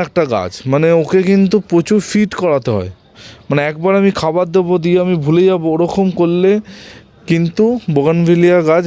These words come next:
ভালো করতে তুমি পারবে না। বোগেনভিলিয়া গাছ, গোলাপ গাছ, এই ধরনের গাছকে প্রচুর মানে ঘন ঘন খাওয়াতে হবে।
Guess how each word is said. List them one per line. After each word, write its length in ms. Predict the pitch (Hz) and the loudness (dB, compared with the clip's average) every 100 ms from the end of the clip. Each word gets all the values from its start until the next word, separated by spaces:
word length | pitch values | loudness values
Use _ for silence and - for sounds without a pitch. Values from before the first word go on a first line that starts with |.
| 135 | -4
ভালো 320 | 113 123 160 175 180 _ - | -2 0 0 -2 -8 _ -4
করতে 240 | 127 - 156 | -4 -2 -2
তুমি 220 | 143 156 | 0 0
পারবে 380 | 160 123 107 110 101 | 0 0 0 0 -2
না। 100 | 90 - - - - - 123 | -4 -10 -20 -18 -18 -10 -2
বোগেনভিলিয়া 560 | 127 151 156 165 170 160 | 0 0 0 0 0 0
গাছ, 340 | 160 160 156 139 | 0 0 0 0
গোলাপ 360 | 131 147 156 147 | 0 2 0 0
গাছ, 180 | 151 147 | 0 2
এই 160 | 147 156 | 0 0
ধরনের 340 | 156 156 160 | 0 0 0
গাছকে 400 | 139 131 - 170 185 - - - - | 0 -2 -4 -4 -4 -6 -20 -20 -4
প্রচুর 340 | 180 190 220 226 208 _ - | 0 0 0 -2 -2 _ -4
মানে 220 | 156 156 151 | -2 0 -2
ঘন 220 | 131 165 208 208 | 0 0 2 2
ঘন 120 | 208 | 2
খাওয়াতে 360 | 170 151 127 120 | 2 0 -2 -2
হবে। 240 | 104 95 | -2 -4